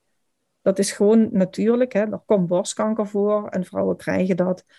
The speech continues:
vooral in die levensfase. Er zijn vrouwen die krijgen het voor hun vijftigste.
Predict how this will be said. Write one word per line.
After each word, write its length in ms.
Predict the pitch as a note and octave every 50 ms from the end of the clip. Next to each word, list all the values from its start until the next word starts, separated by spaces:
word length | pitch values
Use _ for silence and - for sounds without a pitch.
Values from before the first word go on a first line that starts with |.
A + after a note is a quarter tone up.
| _ _ _
vooral 420 | - - F3 F3+ F#3+ G3 F3+ F3+
in 140 | F#3 F3+ F3+
die 140 | F3 F#3 F3
levensfase. 760 | F3 G3 G#3+ G#3+ G#3+ G#3 - - G3 F#3 F#3 F#3 F#3 F3+ E3
Er 80 | D#3+
zijn 220 | - - - - -
vrouwen 240 | - - - - -
die 80 | -
krijgen 320 | - - - - - - F3
het 140 | F3+ - -
voor 200 | - G#3+ A3+ A#3
hun 120 | A#3+ A#3
vijftigste. 720 | A3+ - G3 G3+ G3 G3 - G3+ - - - F#3 F#3 F#3